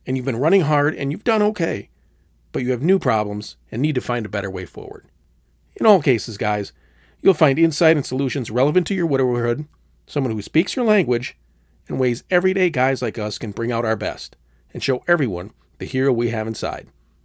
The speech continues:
So, let's get to it. For those of you living in the trenches of widowerhood,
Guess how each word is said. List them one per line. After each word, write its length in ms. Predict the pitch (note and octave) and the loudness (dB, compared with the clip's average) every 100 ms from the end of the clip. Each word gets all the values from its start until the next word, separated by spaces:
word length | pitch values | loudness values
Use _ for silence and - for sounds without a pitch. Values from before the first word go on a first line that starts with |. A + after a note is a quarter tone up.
| _ _ | _ _
So, 280 | - A#2+ - _ _ _ - | -6 -2 -4 _ _ _ -12
let's 200 | G2 - | -10 -4
get 140 | C3 | 0
to 120 | - A#3+ | 2 2
it. 140 | - _ _ _ _ _ _ _ _ | 0 _ _ _ _ _ _ _ _
For 140 | - E3 | -10 -4
those 180 | D#4 | -2
of 80 | A#3 | 0
you 140 | D#3+ D#3+ | 2 2
living 260 | D3 C#3+ | 2 0
in 60 | C3 | -2
the 80 | A#2 | -4
trenches 400 | - C3+ C3+ A2+ | -4 -4 -4 -8
of 100 | G#2 | -4
widowerhood, 560 | B2+ B2+ A#2+ B2 A#2+ | -2 0 -2 -2 -4